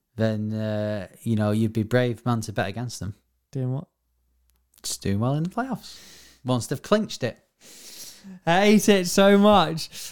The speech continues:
Speaker 2: Uh, Cincinnati are, uh, they're just a different team these days. Two one win on the road against Real Salt Lake.
Speaker 1: Who'd have thought it, right?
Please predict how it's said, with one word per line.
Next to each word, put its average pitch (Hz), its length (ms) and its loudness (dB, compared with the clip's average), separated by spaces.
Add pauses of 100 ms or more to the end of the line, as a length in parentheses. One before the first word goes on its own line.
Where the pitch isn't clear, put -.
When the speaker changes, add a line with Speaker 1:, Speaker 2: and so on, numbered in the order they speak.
Speaker 2:
Uh, 165 340 4
Cincinnati 160 840 4
are, 139 460 2
uh, - 20 -4
they're 147 140 -2
just 156 220 -4
a 131 40 -4
different 120 340 -2
team 143 280 2
these 123 200 0
days. 139 300 0
Two 185 260 4
one 165 220 6
win 147 180 4
on 160 160 4
the 135 80 4
road 123 380 2 (400)
against 135 340 0
Real 143 180 0
Salt 180 200 -2
Lake. 120 180 -4 (520)
Speaker 1:
Who'd 220 200 4
have 233 120 0
thought 160 420 6
it, - 100 -6
right? 104 380 -4